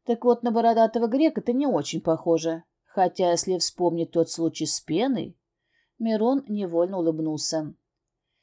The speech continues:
«Когда ты уже, наконец, перестанешь мне это напоминать?» Игриво стукнула по плечу, прочувствовав, как в ответ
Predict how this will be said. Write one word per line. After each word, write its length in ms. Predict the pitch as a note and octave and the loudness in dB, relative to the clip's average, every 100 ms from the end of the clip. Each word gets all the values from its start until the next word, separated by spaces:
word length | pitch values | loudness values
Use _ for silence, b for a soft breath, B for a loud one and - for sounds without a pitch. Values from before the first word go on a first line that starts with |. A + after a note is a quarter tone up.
| _ _ | _ _
«Когда 500 | G#3+ G3 F#3+ G3+ A3+ | 0 0 4 6 6
ты 100 | A#3+ | 6
уже, 160 | A3 G#3 | 2 0
наконец, 600 | G#3 G3 F3+ F3+ G3 - | 0 2 2 0 -4 -2
перестанешь 680 | A#3 A3 - F#3+ G3 - | -2 -2 0 0 -2 -6
мне 120 | A3 | -4
это 120 | G#3+ A3+ | -4 -2
напоминать?» 760 | A3+ B3 C#4 B3 C#3+ - - _ _ _ | -4 -2 0 0 0 -4 -12 _ _ _
Игриво 460 | G#3+ G#3+ F#3+ F#3 F3 | -4 -2 0 0 0
стукнула 520 | F#3+ G#3 E3+ F#3+ F#3 | -2 -4 -6 -6 -6
по 100 | F3+ | -6
плечу, 600 | F3+ G#3 G#3 - D3 - _ _ | -8 -8 -6 -4 -6 -6 _ _
прочувствовав, 720 | - E3+ E3 - C4+ - F#3 - | -4 -2 -2 -2 -2 -2 -6 -4
как 220 | G3 - | -6 -2
в 60 | |
ответ 380 | G3 F#3+ G#3 G3+ | -4 -2 -4 -4